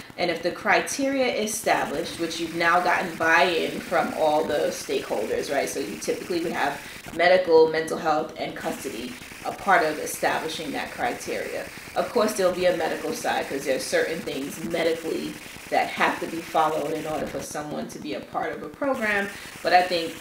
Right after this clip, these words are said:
in creating that criteria, it's looking at what are the security concerns that are raised, and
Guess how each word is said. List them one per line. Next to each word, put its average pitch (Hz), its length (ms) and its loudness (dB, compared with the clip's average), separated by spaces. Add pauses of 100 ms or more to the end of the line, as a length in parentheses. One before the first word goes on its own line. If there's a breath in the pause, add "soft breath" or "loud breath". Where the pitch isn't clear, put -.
(300)
in 254 300 6
creating 175 540 0
that 143 180 0
criteria, 151 640 0
it's 160 200 -2
looking 160 260 -4
at 147 220 -2
what 180 120 4
are 214 60 0
the 208 140 -2
security 170 560 0
concerns 151 540 -6
that 147 160 0
are 147 100 -2
raised, 151 420 -2 (340 loud breath)
and 143 160 -2